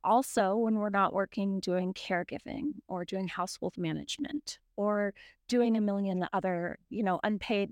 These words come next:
pieces of unpaid labor. So this is not our whole lives. We also have full lives outside of the job. And I think we need to give grace for the fact that my job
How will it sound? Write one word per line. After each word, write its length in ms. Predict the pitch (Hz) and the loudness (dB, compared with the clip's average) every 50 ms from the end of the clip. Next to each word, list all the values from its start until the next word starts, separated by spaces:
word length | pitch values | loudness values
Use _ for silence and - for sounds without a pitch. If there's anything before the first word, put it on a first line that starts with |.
| - _ | -6 _
pieces 300 | - 247 - - 208 - | -6 -4 -4 -4 -2 -2
of 140 | 202 190 170 | 0 0 0
unpaid 500 | 151 185 180 170 - - - 190 165 160 | 0 0 0 -2 -2 -2 -2 0 2 2
labor. 400 | 165 180 180 - - 62 - - | 2 2 0 0 -2 -6 -6 -6
So 220 | - - - 202 | -6 -4 -4 -2
this 180 | 185 214 - - | -2 -2 0 0
is 160 | 240 220 - | 0 0 0
not 380 | 208 190 185 180 180 180 - - _ _ - | 0 2 2 4 2 2 0 -4 _ _ 2
our 180 | 190 175 180 | 4 4 4
whole 560 | 185 - - 196 202 190 175 175 185 180 180 - _ _ _ _ _ _ _ _ - | 4 0 -2 0 2 2 4 2 2 0 0 -4 _ _ _ _ _ _ _ _ -2
lives. 420 | - - - 65 - - - - - | 0 0 0 -2 -4 -8 -10 -6 -4
We 120 | 208 - | -2 0
also 320 | - 185 185 - - 190 | 2 0 0 2 0 -2
have 180 | 175 - 185 - | -2 -2 -4 -6
full 300 | - - - 190 180 175 | -8 -4 0 0 2 2
lives 340 | 170 160 165 170 165 - - - | 2 2 0 0 -2 -4 -4 -2
outside 460 | 165 175 - - - - - 156 - 180 | 0 -2 0 -2 -4 -4 -4 -2 -2 -4
of 100 | 165 - - | -6 -6 -6
the 80 | - | -6
job. 500 | - - - 143 147 147 160 185 214 240 247 - - - - - - - - - - _ | -6 -4 -4 -2 0 2 2 2 2 2 0 -4 -10 -20 -20 -20 -20 -20 -20 -20 -4 _
And 140 | - 208 208 | 2 2 4
I 100 | 202 202 | 2 0
think 360 | - - 214 208 202 196 - | 0 0 0 0 0 0 -2
we 100 | 240 208 | 0 0
need 220 | 196 196 185 180 | 2 0 0 -2
to 120 | - - 196 | -2 -2 0
give 220 | - 190 180 - | 0 0 -2 -2
grace 340 | - - 175 160 185 - - | -4 -4 -4 -4 -4 -4 -4
for 140 | - - 185 | -4 -4 -4
the 80 | 190 | -4
fact 440 | 175 - - 156 170 175 - - - - | -2 2 2 2 2 2 -2 -8 -8 -2
that 480 | - 185 165 160 - - - - - - - _ _ _ _ _ _ _ _ _ _ _ _ _ | 0 0 0 0 -2 -4 -6 -8 -10 -10 -12 _ _ _ _ _ _ _ _ _ _ _ _ _
my 280 | - 196 233 185 196 196 | 0 0 2 2 2 0
job 580 | 180 - - 202 165 156 156 - - 226 262 | -2 -2 0 2 2 4 4 4 4 4 4